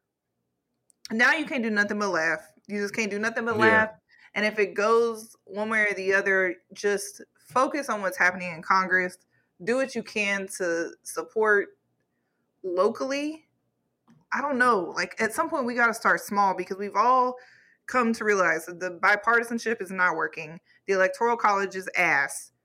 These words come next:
Speaker 1: We gotta do something to dismantle this from the fucking bottom. So focus on what you can focus on. I will say that I know there's a lot of people that are super anxious and super stressed out about what is gonna happen. Focus on what you can focus on.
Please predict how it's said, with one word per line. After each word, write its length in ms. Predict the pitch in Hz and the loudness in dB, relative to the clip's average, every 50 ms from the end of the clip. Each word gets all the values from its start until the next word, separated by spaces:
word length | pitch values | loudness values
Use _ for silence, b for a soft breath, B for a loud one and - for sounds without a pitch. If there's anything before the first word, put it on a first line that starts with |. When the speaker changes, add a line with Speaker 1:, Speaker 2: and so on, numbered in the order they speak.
| _ _ _ _ _ _ | _ _ _ _ _ _
Speaker 1:
We 240 | 190 190 196 240 247 | -14 -8 -4 0 2
gotta 180 | 247 233 208 196 | 2 2 2 0
do 80 | 202 | -2
something 300 | 196 - 208 202 196 190 | -2 -2 -4 -4 -2 -4
to 80 | 175 170 | -4 -6
dismantle 420 | 175 170 - 190 180 185 185 185 | -10 -10 -6 -4 -4 -2 -2 -4
this 200 | 185 175 180 - - | -6 -4 -6 -6 -8
from 140 | 196 185 | -8 -8
the 60 | 175 175 | -8 -4
fucking 320 | - 185 - 170 165 165 | -4 -4 -4 -4 -6 -4
bottom. 380 | 165 143 117 78 90 - 196 - _ _ _ _ _ _ _ _ _ _ _ _ _ _ _ _ _ _ _ _ _ _ _ _ _ _ _ _ _ _ _ _ _ _ _ _ _ _ _ _ _ _ _ _ _ _ _ _ _ _ _ | -2 -2 -2 -2 -4 -8 -10 -14 _ _ _ _ _ _ _ _ _ _ _ _ _ _ _ _ _ _ _ _ _ _ _ _ _ _ _ _ _ _ _ _ _ _ _ _ _ _ _ _ _ _ _ _ _ _ _ _ _ _ _
So 160 | - - 208 | -6 -6 -6
focus 540 | 202 - 233 240 240 247 262 247 247 240 - - | -2 0 -2 -2 0 0 -2 -2 -2 -4 -4 -4
on 140 | 208 202 | -2 -2
what 180 | 196 196 165 185 | 0 -2 -4 -4
you 100 | 196 208 | -8 -8
can 140 | - 208 185 | -8 -8 -8
focus 320 | - 175 160 165 156 - | -8 -8 -8 -8 -8 -6
on. 140 | 160 160 156 - | -4 -4 0 2
I 80 | 214 | 2
will 140 | 262 311 339 - | 2 2 2 2
say 140 | 302 240 220 | 2 2 4
that 260 | 202 190 185 - - B B B B B | 4 4 2 2 0 B B B B B
I 60 | 208 | 0
know 100 | 220 262 | 2 4
there's 140 | 262 277 247 | 2 2 0
a 60 | 233 | 0
lot 200 | 226 220 208 208 | 0 4 4 4
of 60 | 208 208 | 4 2
people 160 | 240 202 208 202 | -2 -2 0 0
that 100 | 185 175 | 0 -2
are 60 | 175 | -4
super 440 | - - - - 269 233 247 233 202 | -6 -8 -4 -4 -2 0 2 2 2
anxious 420 | 190 226 - - 202 190 196 - | 2 -2 -2 -2 -2 -2 -2 -6
and 100 | - 180 | -10 -10
super 320 | - - 214 208 208 202 | -6 -6 -6 -2 0 -2
stressed 300 | 196 - 208 175 175 - | 0 2 0 0 0 0
out 160 | - 151 156 170 | -2 0 0 0
about 260 | 165 160 160 160 160 | 0 0 0 0 0
what 180 | 170 175 175 170 - - | 0 -2 -2 -2 -4 -2
is 200 | 190 190 185 190 | -2 -2 -2 -2
gonna 200 | - 196 202 202 | -2 0 0 2
happen. 480 | 208 220 214 214 254 247 254 254 262 b b b b b b b b b b _ _ | 2 2 2 4 2 2 2 0 -2 b b b b b b b b b b _ _
Focus 360 | - - 247 254 302 294 277 277 | 0 2 2 2 2 -2 -2 -2
on 120 | 254 233 | -2 0
what 180 | 220 208 214 226 | 0 -2 -2 -4
you 80 | 214 | -6
can 120 | - 208 190 | -6 -6 -6
focus 340 | - 170 165 - 156 - | -4 -6 -6 -6 -12 -12
on. 280 | 101 104 98 95 202 208 | -10 -10 -10 -10 -12 -14